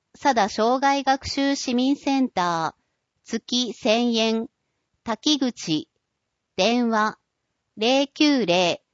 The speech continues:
八二三一の零七四五。囲碁野菊の会。講師と男女会員楽しく。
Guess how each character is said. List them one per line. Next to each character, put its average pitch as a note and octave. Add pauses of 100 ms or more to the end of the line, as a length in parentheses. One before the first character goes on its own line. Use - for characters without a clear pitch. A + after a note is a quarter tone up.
(160)
八 C#4
二 C#4+
三 A#3+
一 A#3
の E3
零 C4
七 C#4
四 A3
五。 A3 (1600)
囲 C#4+
碁 A#3+
野 F#3+
菊 B3+
の D3+
会。 F3 (1040)
講 D#4
師 A#3+
と E3+
男 A#3+
女 C4+
会 C4+
員 E3
楽 G3+
し -
く。 E3+